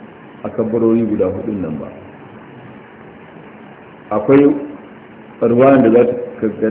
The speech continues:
tana nuna, eh, "Alhamdulillahi allazi amata wa ahya. Walhamdulillahi allazi yuhyi al-mauta." Har zuwa ƙarshe. Shi ne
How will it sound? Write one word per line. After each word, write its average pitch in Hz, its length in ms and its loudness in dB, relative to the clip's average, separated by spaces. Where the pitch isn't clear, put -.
tana 123 200 0
nuna, 107 340 0
eh, 98 340 -4
"Alhamdulillahi 113 760 2
allazi 110 380 2
amata 110 480 -2
wa 107 260 -2
ahya. 101 340 -8
Walhamdulillahi 113 920 0
allazi 104 280 -2
yuhyi 117 320 -4
al-mauta." 101 440 -4
Har 120 160 0
zuwa 123 300 4
ƙarshe. 98 380 -4
Shi 143 380 -2
ne 127 280 6